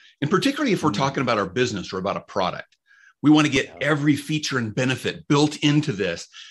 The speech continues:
Speaker 1: that we go on and on and on and on. And people do <laughs> what I like to refer to as they don't land the plane.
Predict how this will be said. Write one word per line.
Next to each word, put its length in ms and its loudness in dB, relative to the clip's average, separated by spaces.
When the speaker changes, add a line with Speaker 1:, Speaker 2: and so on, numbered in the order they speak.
Speaker 1:
that 80 -6
we 100 0
go 240 2
on 320 0
and 140 -4
on 240 -2
and 140 -4
on 260 0
and 160 -4
on. 340 -2
And 140 -2
people 240 4
do 160 6
<laughs> 180 -4
what 200 0
I 40 2
like 220 -2
to 80 -8
refer 300 -2
to 180 -4
as 120 -4
they 120 -2
don't 240 -2
land 300 0
the 80 -6
plane. 380 -4